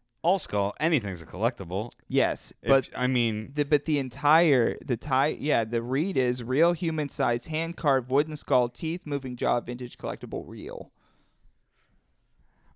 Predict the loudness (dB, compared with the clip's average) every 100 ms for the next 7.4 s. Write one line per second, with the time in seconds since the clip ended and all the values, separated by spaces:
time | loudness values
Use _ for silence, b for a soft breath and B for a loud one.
0 | -2 0 2 0 -2 -10 _ -12 -4 -2
1 | -2 -4 -6 -10 _ _ _ _ -2 -2
2 | -2 0 2 2 0 -8 -20 _ _ _
3 | _ -6 -4 -2 -4 -4 -2 -2 -4 -8
4 | -16 _ _ _ -10 -8 -8 -6 -8 -8
5 | -16 -14 -14 -12 -6 -6 -4 -6 -4 -2
6 | 0 2 0 -2 0 0 0 -4 -8 -10
7 | -12 -14 -12 -12